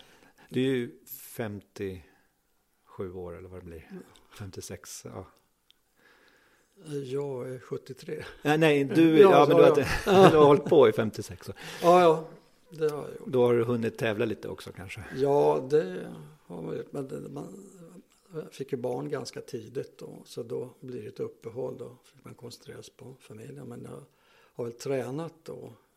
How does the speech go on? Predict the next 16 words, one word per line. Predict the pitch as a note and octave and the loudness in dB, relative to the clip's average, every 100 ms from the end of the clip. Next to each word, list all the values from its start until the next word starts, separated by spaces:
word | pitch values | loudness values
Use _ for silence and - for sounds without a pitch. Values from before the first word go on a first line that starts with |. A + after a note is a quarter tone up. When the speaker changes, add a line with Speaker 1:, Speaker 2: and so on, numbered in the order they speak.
| _ _ _ _ _ _ - | _ _ _ _ _ _ -16
Speaker 2:
i | |
alla | B2 - | -16 -16
fall | - - - - | -18 -16 -16 -18
i, | - _ _ - | -20 _ _ -16
ordentligt | C3+ B2 A#2 - - | -14 -14 -16 -20 -20
i | C#3+ A#2 _ | -20 -20 _
tjugo | - D3 G2+ A#2+ D#3 | -20 -20 -20 -16 -14
år. | - - - _ _ _ _ _ _ _ _ _ _ _ _ _ _ _ _ - | -12 -14 -20 _ _ _ _ _ _ _ _ _ _ _ _ _ _ _ _ -16
Och, | C3 - _ - | -16 -16 _ -12
eh, | C3 C3 A#2+ G#2+ A3+ | -8 -8 -10 -20 -14
ja, | F#3 A2+ G#2+ _ | -10 -10 -12 _
jag | D3+ | -8
är | C#3 | -6
ju | |
fortfarande | C#3 C#3 - C#3 C#3 | -6 -12 -12 -12 -12
kvar. | - C#3 C3+ B2 | -10 -8 -6 -6